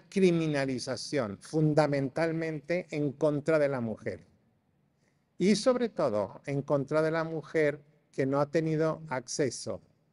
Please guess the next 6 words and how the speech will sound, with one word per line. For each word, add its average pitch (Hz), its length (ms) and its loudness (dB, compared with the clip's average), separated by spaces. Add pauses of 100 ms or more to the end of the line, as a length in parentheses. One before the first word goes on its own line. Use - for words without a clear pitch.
(360)
a 147 480 4 (500)
la 131 540 2
preparación, 127 1000 2 (720)
a 131 360 -2 (260)
la 127 180 0
educación 156 920 0